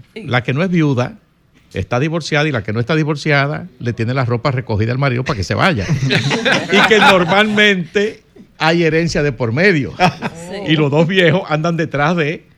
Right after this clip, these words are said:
Speaker 1: ambas cosas. Entonces, imagínense las travesuras que esos dos señores hacen en esa universidad,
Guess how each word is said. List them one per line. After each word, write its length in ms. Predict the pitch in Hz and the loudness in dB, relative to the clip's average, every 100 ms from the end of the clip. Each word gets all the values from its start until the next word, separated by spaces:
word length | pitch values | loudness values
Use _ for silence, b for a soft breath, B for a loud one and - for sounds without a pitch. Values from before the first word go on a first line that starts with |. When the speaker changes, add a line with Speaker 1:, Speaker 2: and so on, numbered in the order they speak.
| _ | _
Speaker 1:
ambas 320 | - 139 131 | -4 -2 -2
cosas. 600 | - 175 208 - - 254 - b b b b b | -6 -6 -6 -6 -12 -18 -20 b b b b b
Entonces, 360 | 131 120 190 | -4 -4 -4
imagínense 1040 | 190 107 113 120 135 - 202 110 95 92 - | -4 -4 -4 -4 -6 -6 -6 -6 -10 -14 -8
las 200 | 123 117 | -8 -4
travesuras 560 | 117 113 - 113 147 | -4 -4 -4 -4 -2
que 100 | 147 | -4
esos 180 | 120 139 | -6 -6
dos 120 | 131 | -6
señores 380 | 156 147 151 156 | -6 -4 -2 -2
hacen 280 | 156 120 156 | -4 -6 -4
en 100 | 135 | -4
esa 180 | 95 104 | -4 -2
universidad, 680 | 117 131 117 180 143 143 | -2 0 -2 -2 -2 -2